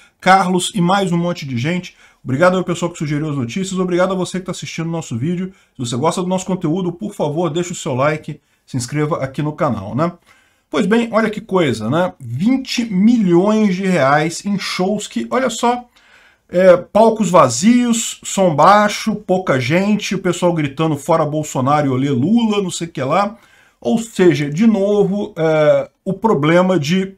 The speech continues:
dinheiro jogado fora nesse negócio. É o que eu falo pra vocês.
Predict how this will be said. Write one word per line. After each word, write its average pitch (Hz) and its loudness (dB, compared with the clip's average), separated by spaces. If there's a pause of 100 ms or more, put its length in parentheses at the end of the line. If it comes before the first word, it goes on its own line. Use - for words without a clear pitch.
dinheiro 175 2
jogado 165 0
fora 151 -2
nesse 156 -6
negócio. 123 -4 (280)
É - -8
o 240 -2
que 294 -6
eu - -6
falo 233 0
pra 233 -4
vocês. 175 -6